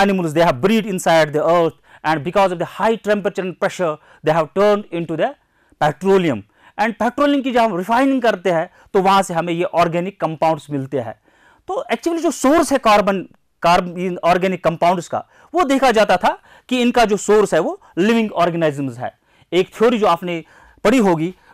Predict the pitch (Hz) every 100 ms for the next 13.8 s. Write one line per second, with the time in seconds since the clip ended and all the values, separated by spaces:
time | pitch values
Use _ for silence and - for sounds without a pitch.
0 | - 139 208 220 208 185 175 - - 156
1 | 110 92 _ _ _ _ _ _ _ _
2 | - 151 196 220 - 202 196 - - 165
3 | 117 - _ _ - 226 - 277 330 311
4 | - 294 285 269 285 - - _ _ -
5 | - 202 240 - - 349 311 - 254 233
6 | 226 208 202 208 226 208 196 190 175 214
7 | 214 - 185 - 143 104 - _ - -
8 | 180 208 220 226 196 160 127 139 151 220
9 | - - - - _ 190 - 185 220 202
10 | 220 202 _ - 147 247 247 233 214 -
11 | _ 180 190 220 220 - 202 - 165 151
12 | 214 202 220 214 214 _ - - 196 214
13 | 226 185 240 240 - 196 175 160